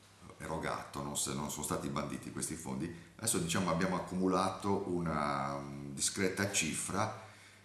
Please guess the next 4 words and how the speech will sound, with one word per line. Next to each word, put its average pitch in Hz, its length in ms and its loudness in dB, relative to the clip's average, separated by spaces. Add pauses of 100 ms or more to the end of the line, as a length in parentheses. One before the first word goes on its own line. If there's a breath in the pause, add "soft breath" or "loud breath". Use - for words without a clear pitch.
(140 loud breath)
che 90 160 2
deriva 101 880 4
appunto - 920 -2
dai 69 920 0